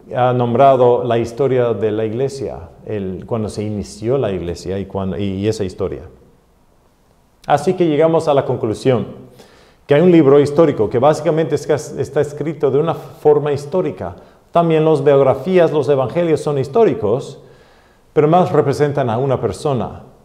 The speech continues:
De eso vamos a, a, a un minuto, pero puede ser también que el libro de Hechos es más histórico porque se habla del,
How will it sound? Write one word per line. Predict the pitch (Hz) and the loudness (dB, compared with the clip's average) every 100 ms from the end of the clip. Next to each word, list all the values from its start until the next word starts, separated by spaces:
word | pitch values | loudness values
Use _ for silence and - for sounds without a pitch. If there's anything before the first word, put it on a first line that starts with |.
| _ _ | _ _
De | 131 117 | -2 -2
eso | 110 | 0
vamos | 101 104 101 - | -2 -2 -4 -6
a, | 90 | -6
a, | 82 90 87 76 87 | -6 -8 -10 -10 -10
a | 90 | -10
un | - 101 98 | -10 -10 -8
minuto, | 95 113 120 | -8 -8 -6
pero | 139 135 - | -6 -8 -6
puede | 180 | -6
ser | 139 135 131 | -2 -4 -2
también | 113 113 110 | -6 -4 -4
que | 110 | -4
el | 101 | -4
libro | 120 135 | -2 -2
de | 117 | 0
Hechos | 110 113 101 | 0 -2 -6
es | 110 113 | -6 -6
más | 117 127 127 | -6 -6 -8
histórico | 120 113 101 92 117 | -8 -4 -4 -4 -6
porque | 120 131 | -6 -10
se | - | -6
habla | 123 113 117 | -4 -2 -4
del, | 107 101 90 | -4 -6 -8